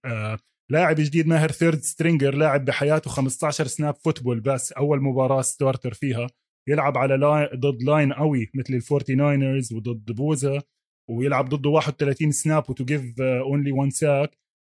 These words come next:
آه، بصراحة إنجاز منيح، واحد من الأسباب الأساسية اللي فازوا فيها ال-، آه، الجرين باي Packers. وقصة حلوة من اللي بنشوفها من أسبوع لأسبوع، لأنه ما زي ما حكينا هذا الليج كتير اللعيبة بسرعة بتت-،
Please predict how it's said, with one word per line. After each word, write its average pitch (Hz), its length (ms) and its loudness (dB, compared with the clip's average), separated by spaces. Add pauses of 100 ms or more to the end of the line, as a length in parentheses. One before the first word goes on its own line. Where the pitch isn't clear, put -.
(140)
آه، 117 40 -4
بصراحة 147 380 0
إنجاز 139 260 0
منيح، 156 160 2
واحد 147 200 2
من 139 80 0
الأسباب 143 360 -2
الأساسية 135 560 -2
اللي 123 200 -2
فازوا 123 640 -4
فيها 120 340 -6
ال-، 110 220 -8
آه، 104 400 -10 (500)
الجرين 113 440 -4
باي 131 120 -2
Packers. 139 540 -2
وقصة 160 340 -4
حلوة 147 400 2
من 135 180 -2
اللي 127 140 -2
بنشوفها 131 380 -2
من 131 120 -2
أسبوع 156 300 0
لأسبوع، 143 560 0 (340)
لأنه 123 120 -2
ما 156 180 4
زي 147 120 0
ما 151 100 0
حكينا 135 540 0
هذا 143 120 0
الليج 143 380 -2
كتير 196 380 2
اللعيبة 143 480 0
بسرعة 127 360 -2
بتت-، - 240 -12